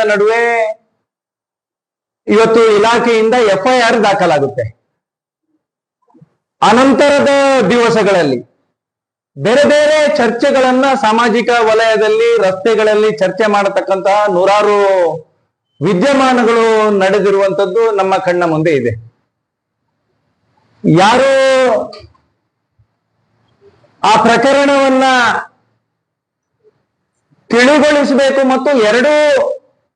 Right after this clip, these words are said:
ಕುಟುಂಬಗಳ ನಡುವೆ ಆ ಸಮಸ್ಯೆಯನ್ನ ಬಗೆಹರಿಸಬೇಕು ಅಂತಕ್ಕಂಥ ಯೋಚನೆಯ ಅಡಿಯಲ್ಲಿ ಶಾಸಕರು ಅದನ್ನ ಪರಿಹಾರ ಮಾಡಬೇಕಾಗಿತ್ತು. ಆದ್ರೆ ಒಂದು ತಿಂಗಳುಗಳ ನಂತರ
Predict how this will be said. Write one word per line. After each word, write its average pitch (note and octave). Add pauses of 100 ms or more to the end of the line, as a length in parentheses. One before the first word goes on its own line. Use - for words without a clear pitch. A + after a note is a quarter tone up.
(160)
ಕುಟುಂಬಗಳ C4+
ನಡುವೆ B3 (200)
ಆ G3+
ಸಮಸ್ಯೆಯನ್ನ C4
ಬಗೆಹರಿಸಬೇಕು B3
ಅಂತಕ್ಕಂಥ A3+ (120)
ಯೋಚನೆಯ A3+
ಅಡಿಯಲ್ಲಿ G#3+ (760)
ಶಾಸಕರು A#3+
ಅದನ್ನ G#3+ (800)
ಪರಿಹಾರ F#3+
ಮಾಡಬೇಕಾಗಿತ್ತು. D#3+ (1120)
ಆದ್ರೆ C4+
ಒಂದು A#3+
ತಿಂಗಳುಗಳ B3+ (420)
ನಂತರ A3+